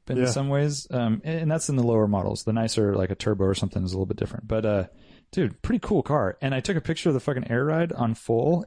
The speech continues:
Speaker 1: It looks crazy. It's, it's gnarly. And it's, like, this really cool blue over,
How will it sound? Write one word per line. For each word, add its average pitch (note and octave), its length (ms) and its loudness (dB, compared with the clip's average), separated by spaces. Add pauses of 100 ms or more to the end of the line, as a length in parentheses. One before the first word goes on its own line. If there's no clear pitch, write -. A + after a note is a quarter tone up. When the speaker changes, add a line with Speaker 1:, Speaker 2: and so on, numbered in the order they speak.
Speaker 1:
It D#3 220 -2
looks F3 340 0 (160)
crazy. D3+ 920 2 (380)
It's, A#2+ 220 0
it's C3 380 -2
gnarly. G#2+ 480 2
And A#2 80 0
it's, A2 100 -2
like, B2+ 100 -2
this A#2 180 -2
really C#3 260 2
cool C#3+ 260 0
blue C3 500 2
over, G2+ 580 2